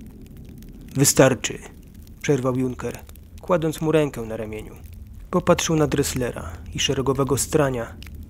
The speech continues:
którzy nieśli w plecakach głowochwyty.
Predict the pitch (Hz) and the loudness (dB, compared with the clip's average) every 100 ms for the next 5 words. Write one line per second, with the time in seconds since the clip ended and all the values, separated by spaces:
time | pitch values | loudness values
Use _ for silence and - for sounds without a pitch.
0 | - - - 156 147 143 143 - 156 - | -16 -14 2 6 6 8 6 6 2 4
1 | 147 - 139 139 131 131 135 - 135 - | 4 6 4 4 6 6 4 2 0 0
2 | - | -6